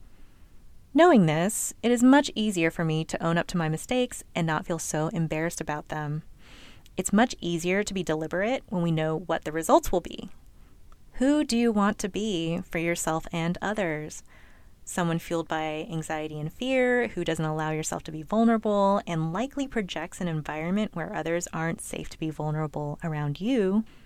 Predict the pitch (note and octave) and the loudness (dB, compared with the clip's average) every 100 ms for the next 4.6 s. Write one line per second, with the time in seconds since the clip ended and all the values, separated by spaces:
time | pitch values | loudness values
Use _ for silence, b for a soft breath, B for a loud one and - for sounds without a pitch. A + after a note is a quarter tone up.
0 | b b b b - - D4 D#4+ D#4+ D#4+ | b b b b -4 4 8 10 10 8
1 | D#4 A#3+ A3+ A#3 - G#3+ G3+ - A#3 C4+ | 6 6 8 8 6 0 0 0 2 2
2 | C4 - A3+ A3 F#3+ F3+ F3 E3+ - F3 | 2 0 -2 0 -2 0 2 2 -2 -6
3 | - B3 B3+ - - E3+ D#3+ D3+ - G#3+ | -2 2 2 0 -4 -4 -2 -2 0 2
4 | A3 A#3 A3+ G#3+ G#3+ G#3 | 4 4 6 8 8 6